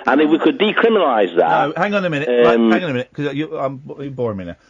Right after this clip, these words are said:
Speaker 2: Um,
Speaker 1: Oh,
Speaker 2: no, I'm
Speaker 1: I'm
Speaker 2: teasing.
Speaker 1: sorry, I'm boring you.
Speaker 2: Well, y-, y-, y-, yeah, you, you are actually. Um, right. So, prostitution itself,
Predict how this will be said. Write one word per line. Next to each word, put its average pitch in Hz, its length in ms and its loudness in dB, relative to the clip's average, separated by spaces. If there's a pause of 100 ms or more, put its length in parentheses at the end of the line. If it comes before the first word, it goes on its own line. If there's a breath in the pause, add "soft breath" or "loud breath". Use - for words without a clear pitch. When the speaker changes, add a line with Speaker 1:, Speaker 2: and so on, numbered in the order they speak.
(840 soft breath)
Speaker 2:
Um, 135 320 2
Speaker 1:
Oh, 110 420 6
Speaker 2:
no, 101 120 6
I'm 101 60 2
Speaker 1:
I'm 104 80 -2
Speaker 2:
teasing. - 180 0
Speaker 1:
sorry, 95 200 4
I'm 90 120 0
boring 98 460 4
you. 95 180 0
Speaker 2:
Well, 165 380 0 (100)
y-, 185 240 -20
y-, 180 140 -10 (580)
y-, - 340 -20
yeah, 80 280 -12 (280)
you, 104 220 -14
you 107 300 -6
are 76 160 -8
actually. - 260 -20 (540 soft breath)
Um, 147 240 0
right. 156 240 2 (1300)
So, 156 420 -2 (480)
prostitution 226 680 -2
itself, - 680 -6